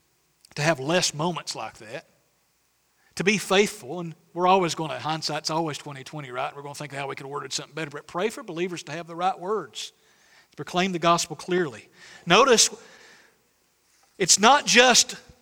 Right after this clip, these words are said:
certain believers that need prayer, but Paul says, "Pray for me,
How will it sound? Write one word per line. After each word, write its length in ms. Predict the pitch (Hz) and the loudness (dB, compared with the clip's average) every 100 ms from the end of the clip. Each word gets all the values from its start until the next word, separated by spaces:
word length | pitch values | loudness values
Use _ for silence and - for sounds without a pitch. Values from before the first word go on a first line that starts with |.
| _ _ | _ _
certain 460 | - 190 233 277 214 | 6 8 8 6 4
believers 520 | 214 220 247 226 214 | 6 10 8 8 6
that 100 | 247 | 2
need 340 | 196 220 220 - | 6 6 6 6
prayer, 460 | 262 262 214 127 - - _ _ _ _ _ _ _ _ _ _ _ _ _ _ - | 8 8 6 0 -12 -20 _ _ _ _ _ _ _ _ _ _ _ _ _ _ 0
but 140 | 214 220 | 0 8
Paul 300 | 240 277 277 | 10 10 8
says, 320 | 254 240 - | 6 6 4
"Pray 560 | - 233 277 285 269 - - _ | 4 6 8 6 4 -4 -20 _
for 480 | - 247 254 247 - | 4 8 10 8 4
me, 480 | 208 294 254 165 - | 4 6 6 2 -8